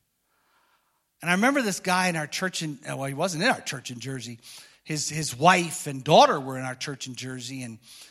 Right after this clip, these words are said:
and, um, and he never wanted anything to do with God or the church until he got the diagnosis.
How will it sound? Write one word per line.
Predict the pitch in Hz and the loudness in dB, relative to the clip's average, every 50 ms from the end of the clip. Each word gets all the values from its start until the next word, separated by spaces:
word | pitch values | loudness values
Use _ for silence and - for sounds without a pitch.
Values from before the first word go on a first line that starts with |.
| - - _ _ _ | -20 -20 _ _ _
and, | - 151 143 139 127 123 123 | -8 -8 -6 -6 -8 -8 -8
um, | 135 127 123 120 117 113 113 107 98 - - _ _ _ _ _ _ _ _ _ _ _ _ _ - | -8 -8 -8 -8 -10 -12 -14 -16 -18 -20 -20 _ _ _ _ _ _ _ _ _ _ _ _ _ -8
and | 160 165 | -4 -2
he | 160 | 4
never | 165 208 240 277 | 4 4 4 4
wanted | 254 240 226 208 202 | 2 2 0 2 0
anything | 208 202 - 196 180 160 | 0 -2 -2 -4 -4 -4
to | 156 | -6
do | 131 - 180 190 | -4 -2 -2 -2
with | 160 139 123 | -2 -4 -4
God | - 151 156 165 175 165 | -2 0 2 2 2 2
or | 151 | 0
the | 131 135 - | -4 -6 -6
church | - - - 208 185 147 123 113 - - - - _ _ _ _ _ _ _ _ _ _ _ _ _ _ _ _ _ _ _ _ _ _ _ _ _ _ _ - | -6 -6 -4 -4 -4 -4 -6 -8 -10 -12 -14 -14 _ _ _ _ _ _ _ _ _ _ _ _ _ _ _ _ _ _ _ _ _ _ _ _ _ _ _ -8
until | 160 156 139 - - 175 185 175 | -8 -6 -6 -4 -4 -4 -4 -4
he | - 190 180 | -6 -8 -10
got | 156 156 151 139 135 - - | -8 -6 -6 -6 -6 -8 -10
the | 160 | -12
diagnosis. | 139 - 139 127 123 123 123 117 - 160 190 202 185 - - - - - - - - - | -4 -2 -2 -2 -2 -4 -6 -10 -10 -12 -12 -8 -8 -8 -8 -8 -10 -12 -12 -12 -12 -14